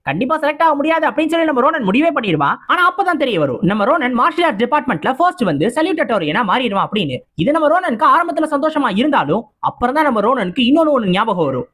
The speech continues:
இது தெரிஞ்ச உடனே இன்னொருத்தன் வருவானே அப்படின்னு. அது யார் அப்படின்னா, ஸ்வாட் செயின்ட் ஸ்கிலஃபின். இவனும் நம்ம ரோனன் கூட படிக்கிறவன் தான். இப்ப இவன் நம்ம ரோனனை பாக்குறதுக்காக வந்திருப்பான். இதோட தான் நம்ம போன சாப்டர்ஸை விட்டுட்டு போனோம்.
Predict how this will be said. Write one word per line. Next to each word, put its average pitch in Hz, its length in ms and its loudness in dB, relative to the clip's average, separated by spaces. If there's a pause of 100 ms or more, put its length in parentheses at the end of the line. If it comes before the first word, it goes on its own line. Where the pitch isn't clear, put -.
(100)
இது 190 220 2
தெரிஞ்ச 320 240 0
உடனே 294 320 2
இன்னொருத்தன் 302 380 0
வருவானே 277 340 0
அப்படின்னு. 151 320 -2 (140)
அது 208 220 0
யார் 190 280 2
அப்படின்னா, 151 340 -2 (140)
ஸ்வாட் 247 460 0
செயின்ட் 185 220 -4
ஸ்கிலஃபின். 160 380 -2 (220)
இவனும் 220 320 0
நம்ம 240 160 0
ரோனன் 247 260 0
கூட 196 140 -2
படிக்கிறவன் 143 400 -4
தான். 135 180 -2 (200)
இப்ப 311 200 -2
இவன் 302 260 0
நம்ம 262 160 -2
ரோனனை 285 320 0
பாக்குறதுக்காக 156 480 -2
வந்திருப்பான். 147 420 -2 (220)
இதோட 330 240 2
தான் 269 100 0
நம்ம 294 100 0
போன 349 220 2
சாப்டர்ஸை 185 360 -2
விட்டுட்டு 165 220 -2
போனோம். 131 220 -4